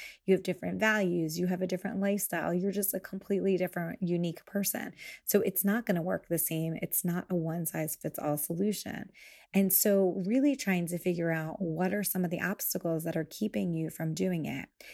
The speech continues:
and trying to figure out some solutions to help manage those. And that's really important because the goal here is to be able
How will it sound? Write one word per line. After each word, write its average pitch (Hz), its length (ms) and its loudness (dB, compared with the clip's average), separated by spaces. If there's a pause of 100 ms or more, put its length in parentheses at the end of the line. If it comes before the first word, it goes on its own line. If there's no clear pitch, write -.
(180)
and 190 100 6
trying 269 360 2
to 254 100 2
figure 175 240 0
out 160 180 -4
some 170 220 -4
solutions 160 920 -2
to 165 180 -4
help 160 480 -4
manage 165 600 -2
those. - 500 -6 (580)
And 220 160 6
that's 339 280 2
really 214 260 4
important 170 460 0
because 170 380 0
the 185 100 0
goal 247 300 2
here 165 340 0
is 165 320 -6
to 180 100 -2
be 165 220 2
able 165 320 0